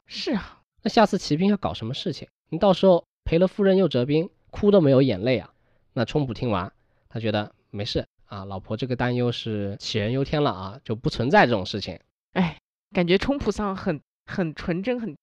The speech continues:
Speaker 1: 很善良啊。
Speaker 2: 嗯，可能他还在读书嘛。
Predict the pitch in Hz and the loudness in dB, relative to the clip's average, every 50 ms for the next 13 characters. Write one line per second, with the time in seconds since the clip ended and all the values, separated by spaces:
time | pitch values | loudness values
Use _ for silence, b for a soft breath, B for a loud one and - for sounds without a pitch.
0 | - - - - 202 175 160 160 - - - 311 262 214 160 143 151 147 196 196 | -20 -18 -12 -8 -8 -8 -8 -8 -8 -6 -4 -4 -2 -2 -4 -4 -4 -6 -6 -8
1 | - _ _ _ _ _ _ - 123 110 107 - - 110 107 120 131 156 156 165 | -10 _ _ _ _ _ _ -4 -4 -4 -2 0 0 2 2 4 4 4 2 2
2 | 208 - - - - 113 147 151 127 117 120 - 175 180 185 120 92 | 0 -4 -10 -6 -2 0 0 0 0 -2 0 2 2 4 4 4 2